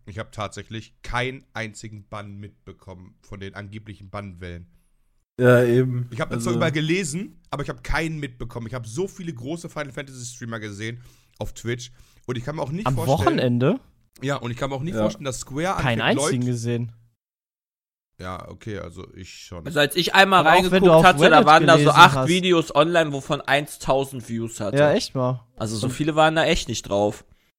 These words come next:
Speaker 3: Und vor allem, wenn du Reddit geguckt hast, Brammen, dann steht da überall, „Hey, wir wurden angeschrieben und mussten das offline nehmen“ oder „Hey, ich wurde gebannt, weil ich weiter gestreamt hab.“ Also da gab's auf jeden Fall Leute.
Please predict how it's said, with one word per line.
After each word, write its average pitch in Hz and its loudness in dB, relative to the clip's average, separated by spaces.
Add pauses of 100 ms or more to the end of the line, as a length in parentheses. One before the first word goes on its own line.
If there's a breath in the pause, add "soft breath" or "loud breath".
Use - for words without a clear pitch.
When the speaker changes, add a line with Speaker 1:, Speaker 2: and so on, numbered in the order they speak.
(140)
Speaker 3:
Und 139 -4
vor 147 0
allem, 160 4
wenn 139 -2
du 139 2
Reddit 185 4
geguckt 139 -4
hast, 139 -2
Brammen, 156 2
dann 151 0
steht - 0
da 156 4
überall, 160 4
„Hey, 156 2
wir 143 -4
wurden 147 0
angeschrieben 165 -2
und 151 -4
mussten 156 -6
das 151 -2
offline 127 -2
nehmen“ 131 -2
oder 135 2
„Hey, 151 6
ich 143 -4
wurde 143 -2
gebannt, 139 0
weil 143 2
ich 147 -6
weiter 165 0
gestreamt 113 -10
hab.“ 101 -12 (1800)
Also 135 -2
da 117 0
gab's 117 -2
auf 123 0
jeden 131 -2
Fall 202 4
Leute. 101 -2